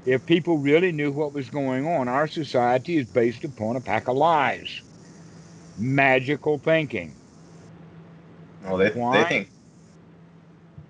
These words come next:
Speaker 2: sorry, I was gonna say, they think, uh, <laughs> you're the one with magical thinking, which is ironic.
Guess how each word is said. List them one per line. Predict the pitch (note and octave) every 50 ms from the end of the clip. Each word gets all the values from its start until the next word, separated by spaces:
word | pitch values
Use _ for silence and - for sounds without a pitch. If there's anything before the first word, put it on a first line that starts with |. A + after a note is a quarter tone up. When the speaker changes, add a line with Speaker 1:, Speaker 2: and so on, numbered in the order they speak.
| - - -
Speaker 2:
sorry, | - - A#2+ G#2 F#2 F2
I | E2+
was | F2 E2+ -
gonna | G2+ F#2
say, | E2 F2+ F2+
they | F2+ G2+ G2+
think, | - A2 G2+ F#2+ F#2 - - - E2+
uh, | F2+ F2 E2+ E2+ - - - -
<laughs> | - - - F#2 F2
you're | G#2+ A2+ A#2+ B2
the | G#2+
one | G2 F#2 F#2 F2+
with | F2+ E2+ F#2
magical | F2+ E2+ E2 - - - D#2+ D#2+
thinking, | - F2 F#2+ F#2 - - - - - _ - - - - - - - - - - - - - - - - _ _ _ _ - - _ _ - - - _ _ _ _ _ _ _ _ _ _
which | - - - E2+
is | E2 D#3 - - - -
ironic. | F#2 E2+ E2+ D#3 D#3 - - - - - -